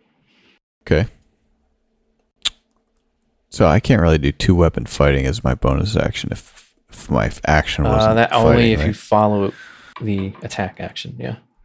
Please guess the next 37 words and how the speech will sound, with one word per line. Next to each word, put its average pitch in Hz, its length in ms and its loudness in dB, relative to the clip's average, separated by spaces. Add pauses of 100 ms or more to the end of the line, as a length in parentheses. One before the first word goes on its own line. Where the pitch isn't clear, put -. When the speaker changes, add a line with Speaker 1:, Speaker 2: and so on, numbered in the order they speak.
Speaker 1:
Yeah. - 440 -6
Um, 87 560 2 (640)
Speaker 2:
Got - 80 -6
a - 20 -6
couple - 220 -8
spells - 360 -2
you 104 60 -10
can 101 100 -4
do. 101 140 -2 (480)
Speaker 1:
Yeah, 123 400 8
I 120 40 4
know. 107 420 4
I'm 92 160 2
looking 98 280 0
at 80 160 2
'em. 78 140 -2 (340)
Um, 90 440 4
so - 200 -4
I 90 60 2
have - 500 -4 (540)
Speaker 2:
You 175 80 -6
got 131 120 -2
a 92 40 -6
lot 120 160 -2
of 98 60 -6
'em. 95 120 -10 (800)
Nice. 113 260 -14
Speaker 1:
Snaring 101 400 0
Strike. 92 640 0
That 82 280 -2
can't 104 320 0
do 92 180 2
anything 76 340 0
with 71 140 -4
that 76 160 0
right 65 240 -4
now. 71 540 -4